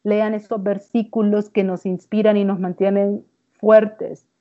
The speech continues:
Mediten, tengan tiempo con el Señor. Pero no hay duda en que Dios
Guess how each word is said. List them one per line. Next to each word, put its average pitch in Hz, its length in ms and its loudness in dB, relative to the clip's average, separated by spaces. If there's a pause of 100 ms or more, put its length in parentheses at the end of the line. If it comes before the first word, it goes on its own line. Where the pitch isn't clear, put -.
(240)
Mediten, 202 920 -4 (920)
tengan 214 440 0
tiempo 214 420 -2
con 190 160 -2
el 180 120 -4
Señor. 180 600 -6 (460)
Pero 208 320 4 (360)
no 247 320 4
hay 254 240 4
duda 202 720 6
en 185 160 -2
que 185 200 -4
Dios 233 360 2